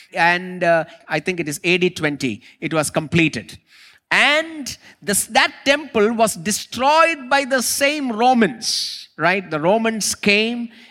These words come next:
and destroyed the temple, and there is no temple there in Jerusalem if you look at the maps today or the photos today. It was completely destroyed at A D seventy by the Romans, right?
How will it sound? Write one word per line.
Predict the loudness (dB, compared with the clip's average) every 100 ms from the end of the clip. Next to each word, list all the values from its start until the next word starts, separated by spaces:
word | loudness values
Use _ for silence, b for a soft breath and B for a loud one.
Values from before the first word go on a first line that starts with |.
| B
and | -4 -4 -2
destroyed | -2 0 2 4 4 -2
the | -4 0
temple, | -2 -2 0 0
and | 0
there | 0 0
is | -4
no | -6
temple | -4 -4 -2 2
there | 2 2
in | 0
Jerusalem | -4 -4 -2 -4 -2
if | -4
you | -2
look | 0 0
at |
the | 0 2
maps | 0 0 -6
today | -8 -2 0 0
or | 0 -2
the | -2
photos | -4 -6 -6 -6
today. | -4 -2 -2 -6 B B -2
It |
was | 0 -2
completely | -2 -2 -2 -8 _ -2 4 4 2 -2 0
destroyed | 2 0 2 4 6 2 -4 B B B -2
at | -2 -4 -2
A | 0
D | 2 0
seventy | 0 -4 0 0 -2 -2 -4 -4 -8 B -4
by | -2
the | -2
Romans, | 0 0 0 -4 -6 -8 -8 -10 _ 0
right? | 0 0 -6